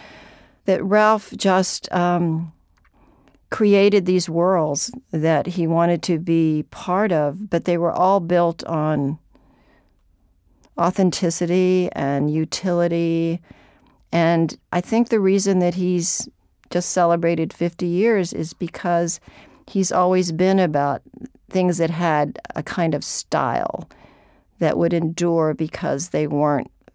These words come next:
fashion, they weren't trendy in and out. But I know that, I know the first time we met <laughs> in his office on forty West fifty-fifth, and I walked into his office.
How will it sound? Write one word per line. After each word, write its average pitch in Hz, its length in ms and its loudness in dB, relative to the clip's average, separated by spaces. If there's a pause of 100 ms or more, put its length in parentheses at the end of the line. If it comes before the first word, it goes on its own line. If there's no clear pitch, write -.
(100)
fashion, - 580 -2
they - 120 -4
weren't 143 320 -6
trendy 147 640 -4
in 143 180 -4
and 147 140 -4
out. - 380 -8 (880)
But 208 200 4
I 180 140 6
know 208 240 6
that, 214 260 2
I 214 140 4
know 247 160 6
the 247 100 2
first 233 300 0
time 214 160 4
we 185 140 4
met 160 380 2 (880)
<laughs> 202 120 0 (1700)
in 185 140 0
his 175 160 2
office 185 440 0
on 175 120 0
forty 170 360 0
West 170 340 0
fifty-fifth, 175 800 -4
and - 120 -4
I - 120 -2
walked 185 360 -2
into 170 320 -2
his 170 240 -2
office. 220 560 0